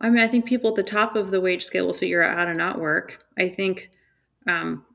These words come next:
I think the dystopian view is that labor will always, the bottom end of the wage scale, that labor will always be cheaper than technology. So those people will work.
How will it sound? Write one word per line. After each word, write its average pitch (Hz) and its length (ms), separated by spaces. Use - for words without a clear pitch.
I 196 60
think 185 180
the 170 100
dystopian 170 560
view 160 220
is 156 80
that - 100
labor 170 340
will 160 160
always, 165 380
the - 80
bottom 185 540
end 170 200
of 160 220
the 156 140
wage 156 280
scale, 156 460
that 160 220
labor 160 300
will 156 160
always 151 280
be 147 140
cheaper 165 320
than 151 120
technology. 147 600
So - 160
those 147 220
people - 320
will 147 200
work. - 360